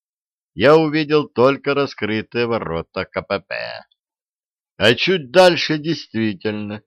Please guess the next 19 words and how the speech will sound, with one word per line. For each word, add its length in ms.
виднелся 640
кунг 580
продуктовой 600
машины. 560
Автоматически, 920
следуя 500
старой 420
привычке, 640
я 300
глянул 560
на 120
черный 440
циферблат 680
старых 460
командирских 760
часов. 480
Без 200
четверти 640
одиннадцать. 920